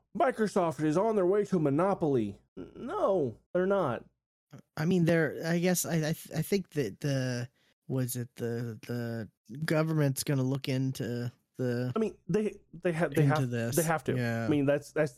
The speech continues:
Speaker 1: literally part of business, is the government has to look into when,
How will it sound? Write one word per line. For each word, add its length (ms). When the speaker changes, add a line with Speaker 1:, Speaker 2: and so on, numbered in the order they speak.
Speaker 1:
literally 340
part 220
of 120
business, 440
is 480
the 240
government 320
has 220
to 80
look 180
into 500
when, 200